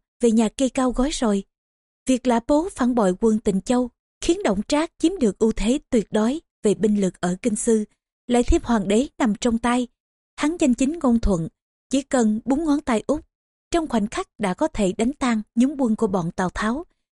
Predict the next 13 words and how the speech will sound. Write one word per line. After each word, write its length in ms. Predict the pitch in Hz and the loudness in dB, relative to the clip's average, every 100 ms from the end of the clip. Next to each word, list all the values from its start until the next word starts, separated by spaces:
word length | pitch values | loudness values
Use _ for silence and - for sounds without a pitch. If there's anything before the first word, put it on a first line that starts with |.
| _ _ _ 269 | _ _ _ -2
Nhưng 160 | 311 | -2
vì 180 | 254 214 | 2 0
Tào 180 | 208 185 | 2 0
Tháo 380 | - 240 302 466 _ _ _ | 0 0 -2 -4 _ _ _
cũng 140 | - 254 | -4 -2
không 220 | 311 285 | 0 0
gây 200 | 247 233 | 2 2
ra 300 | 214 226 214 - | 2 0 0 0
uy 120 | 240 | 0
hiếp 280 | 226 370 - | 2 0 0
gì, 200 | 220 214 - _ _ _ _ _ - | 0 0 -4 _ _ _ _ _ 0
vì 140 | 254 | 2
thế 280 | 240 277 | 4 2